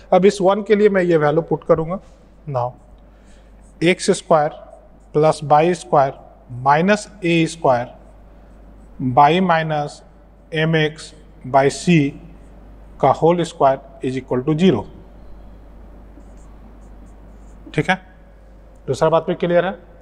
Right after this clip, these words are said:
है ना? अब अपन, अपन को क्या करना होगा?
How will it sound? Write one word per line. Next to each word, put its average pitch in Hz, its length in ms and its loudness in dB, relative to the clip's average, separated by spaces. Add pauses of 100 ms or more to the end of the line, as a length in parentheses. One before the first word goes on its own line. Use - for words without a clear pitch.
(400)
है 208 80 4
ना? 214 80 -2 (420)
अब 220 120 0
अपन, 233 260 -10
अपन 208 280 -2
को 214 100 2
क्या 202 140 0
करना 165 260 0
होगा? 147 200 0